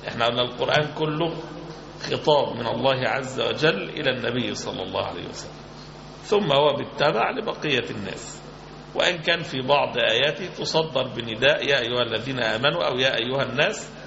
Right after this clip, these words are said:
فيكون هذا نداء مباشر لهؤلاء وله نكات بلاغية في محلها. لكن هنا هذه الضمائر، الضمائر في اللغة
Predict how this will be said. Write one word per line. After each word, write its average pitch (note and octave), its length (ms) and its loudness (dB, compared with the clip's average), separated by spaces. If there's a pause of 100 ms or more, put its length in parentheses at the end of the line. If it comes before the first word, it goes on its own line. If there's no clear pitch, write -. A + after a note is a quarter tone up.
(260)
فيكون E3+ 340 4
هذا D3 500 4
نداء B2 440 0
مباشر B2 360 0
لهؤلاء G#2+ 800 0 (360)
وله C3+ 420 4
نكات C3 460 0
بلاغية A#2+ 540 2
في B2 200 -4
محلها. G#2 680 -2 (720)
لكن B2 360 0
هنا F#3 460 4 (560)
هذه E3 380 4
الضمائر، C3+ 800 2
الضمائر B2+ 540 2
في A2+ 440 -4
اللغة C#3 560 4